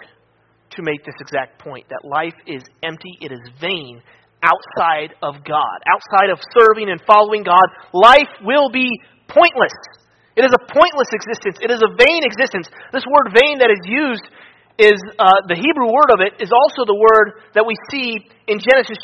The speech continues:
chapter one when the Bible says that the earth was out, without form and void. When God first created the world, there was no mountains. There was nothing in it. It was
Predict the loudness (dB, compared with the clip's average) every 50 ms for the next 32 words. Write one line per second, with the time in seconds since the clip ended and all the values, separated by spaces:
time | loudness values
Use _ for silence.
0 | -2 -2 -2 -2 -2 -8 -4 -2 0 0 0 -2 -4 -6 -2 -2 0 0 0 -2
1 | -4 -6 -6 -6 -6 -8 -2 2 2 2 2 0 -6 -4 0 0 0 0 -2 0
2 | 2 2 2 2 0 _ -10 -4 -2 -2 -2 0 -2 -6 -6 -8 -12 _ -4 -2
3 | 0 2 2 0 -2 -6 -12 _ _ _ _ _ _ _ _ _ _ _ _ _
4 | _ _ _ _ _ _ _ _ _ _ _ _ _ _ _ _ _ _ _ -8
5 | -8 -8 -8 -2 2 4 4 4 4 0 -2 -2 -2 -2 -2 -6 -12 -10 -8 -6
6 | -6 -6 -6 -8 -8 -4 0 2 2 4 2 0 -4 -6 _ _ _ _ -4 0
7 | 0 0 2 0 -2 0 2 0 0 0 -2 -6 -14 -10 _ 0 0 0 0 0
8 | 0 0 0 0 -2 -10 -12 -12 _ -8 -6 -6 -6 -10 _ -20 -20 _ _ _
9 | _ _ _ _ _ -8 -6 -4 -4 -6